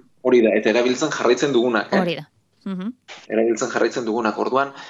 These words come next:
Speaker 1: e, beti, e, horrelako epidemia bat denean, ba, talde kontzeptu izan behar da, edo, ez, e,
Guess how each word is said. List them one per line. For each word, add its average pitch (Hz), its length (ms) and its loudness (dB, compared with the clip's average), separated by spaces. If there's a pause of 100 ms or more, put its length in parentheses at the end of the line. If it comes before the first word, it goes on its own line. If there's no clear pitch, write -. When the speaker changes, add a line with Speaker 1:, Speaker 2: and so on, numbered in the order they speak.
Speaker 1:
e, - 80 -6
beti, 156 420 4
e, 110 600 2
horrelako 135 380 0
epidemia 131 360 -2
bat 127 140 0
denean, 131 260 -2
ba, 110 140 -2
talde 113 260 2
kontzeptu 123 420 -2
izan 120 220 0
behar 120 160 2
da, 151 120 2
edo, 107 340 0 (260)
ez, 151 200 2
e, 104 560 2